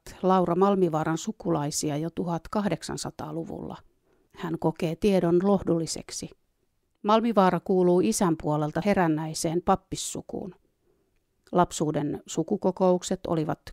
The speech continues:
körttiseuroja, joissa veisattiin Sionin virsiä. Puheissa käsiteltiin uskonnollisia ja hengellisiä kysymyksiä. Körttiläiset sukujuuret tulivat Malmivaaralle uudelleen ajankohtaiseksi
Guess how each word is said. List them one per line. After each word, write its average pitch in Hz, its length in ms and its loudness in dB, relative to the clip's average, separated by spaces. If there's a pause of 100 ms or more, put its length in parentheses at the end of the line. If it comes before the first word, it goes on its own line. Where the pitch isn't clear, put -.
körttiseuroja, 175 1000 2 (180)
joissa 160 340 0
veisattiin 180 640 4
Sionin 175 540 2
virsiä. - 520 -6 (1120)
Puheissa 214 460 6
käsiteltiin 156 840 0
uskonnollisia 190 920 0
ja 156 160 0 (240)
hengellisiä 165 680 0
kysymyksiä. - 760 -6 (1000)
Körttiläiset 190 760 4
sukujuuret 160 760 0
tulivat 160 440 0
Malmivaaralle 170 800 4
uudelleen 175 580 4
ajankohtaiseksi 160 1160 0